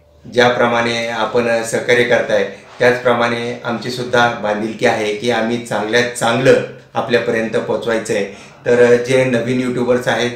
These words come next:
आणि जे आपले शिक्षक आहेत, विद्यार्थी मित्र आहेत, त्यांनीसुद्धा हे पाहायचं आहे की या वस्तूचा वापर आपल्याला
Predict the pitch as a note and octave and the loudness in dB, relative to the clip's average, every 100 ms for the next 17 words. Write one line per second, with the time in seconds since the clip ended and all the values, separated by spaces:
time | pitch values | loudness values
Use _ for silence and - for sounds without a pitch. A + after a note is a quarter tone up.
0 | - A#2+ A#2+ B2+ D3 D#3+ - - _ _ | -4 -2 0 0 0 -2 -10 -20 _ _
1 | _ _ A2 A#2+ A2+ B2 A#2+ G#2 C3 A#2+ | _ _ 0 2 2 0 -4 -6 -2 0
2 | A#2 G#2+ G#2 - - - A#2+ A2 A#2+ - | 2 0 -4 -10 -20 -12 -6 2 2 2
3 | A#2 A#2+ A2+ G#2 G2 - - - - A#2+ | -4 -2 0 0 -4 -10 -20 -14 -2 0
4 | A#2+ B2 B2 B2+ A#2+ A#2+ A#2 - B2 A#2+ | 0 -4 0 2 2 2 0 0 -4 -4
5 | B2+ C3 C3 C3 B2+ A2+ B2 C3 A2+ G#2+ | -6 -6 -6 -8 -6 -2 2 2 0 -4
6 | A#2+ A2 A#2+ A2+ A2 - A#2+ G#2+ A2 A2+ | -8 -2 0 0 0 2 2 2 0 0
7 | A#2 A#2 | 0 -2